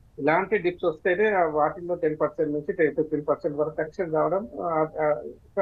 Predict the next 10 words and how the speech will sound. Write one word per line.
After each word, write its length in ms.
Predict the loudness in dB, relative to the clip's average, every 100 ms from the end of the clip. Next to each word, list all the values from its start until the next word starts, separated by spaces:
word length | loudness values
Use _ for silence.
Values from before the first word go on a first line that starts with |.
| -2 -6 -14 4
జరుగుతూ 320 | 6 8 8
ఉంటుంది. 280 | 6 4 2
అది 340 | 4 4 4 2
దొరికితే 600 | -2 2 2 4 2 4
కనుక 220 | 2 2
అదృష్టంగా 500 | 2 0 -2 0 2
భావించాలి. 540 | 2 0 -2 -8 -8 -12 -18 _ -20 -20 -4 2
కాబట్టి 320 | 2 4 2
ఇలాంటి, 520 | 4 6 6 4 6
ఆ, 80 | 6